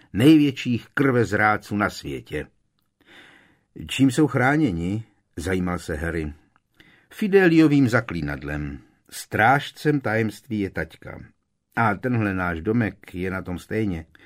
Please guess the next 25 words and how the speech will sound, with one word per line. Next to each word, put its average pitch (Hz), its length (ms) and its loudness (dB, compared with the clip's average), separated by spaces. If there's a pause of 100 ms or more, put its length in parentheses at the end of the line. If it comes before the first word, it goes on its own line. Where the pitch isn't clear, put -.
(380)
Až 175 240 2
na 151 140 4
to, 156 180 2
že 120 140 2
tady 110 380 0
jsem 151 240 -4
strážcem 107 580 -2
tajemství 92 540 -6
já. 67 300 -8 (920)
Ani 143 260 8
jeden 120 380 6
z 76 100 -6
nás 101 680 -2
nemůže 90 340 -4
chodit 95 300 -6
do 80 200 -6
práce, 90 680 -2
ale 76 640 -8 (480)
to 156 160 4
je 104 160 6
teď 92 240 -4
sotva 92 440 0
náš 76 520 -4
největší 87 600 -2
problém. 87 640 -4